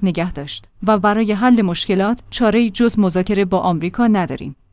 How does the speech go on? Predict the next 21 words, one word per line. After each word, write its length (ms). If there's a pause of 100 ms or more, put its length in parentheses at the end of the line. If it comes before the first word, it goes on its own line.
یا 200
منافع 520
ما 160
در 200
مذاکرهٔ 560
مستقیم 640
با 120
آمریکاست. 760 (180)
و 140 (320)
پنج، 360
دیروز 500
ریچارد 440
نفیو 360
که 180
به 120
معمار 400
تحریم‌ها 640
علیه 360
ایران 460
شهرت 540
دارد، 360